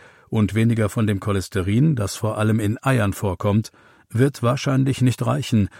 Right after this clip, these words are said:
um die meisten Menschen ans angestrebte Ziel zu bringen. Immerhin können diejenigen, die sich vollständig pflanzlich ernähren,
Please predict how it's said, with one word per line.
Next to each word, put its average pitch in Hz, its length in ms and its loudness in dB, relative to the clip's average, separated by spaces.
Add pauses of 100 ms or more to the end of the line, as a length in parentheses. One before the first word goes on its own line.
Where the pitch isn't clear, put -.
(160)
um 117 180 4
die 104 140 2
meisten 107 420 2
Menschen 101 420 2
ans 104 280 -2
angestrebte 101 760 -2
Ziel 120 240 0
zu - 160 -2
bringen. 82 460 -4 (1040)
Immerhin 120 540 4 (240)
können 101 320 4
diejenigen, 117 680 4
die 101 120 0
sich 95 220 -4
vollständig 110 640 -2
pflanzlich 110 480 -2
ernähren, 107 480 2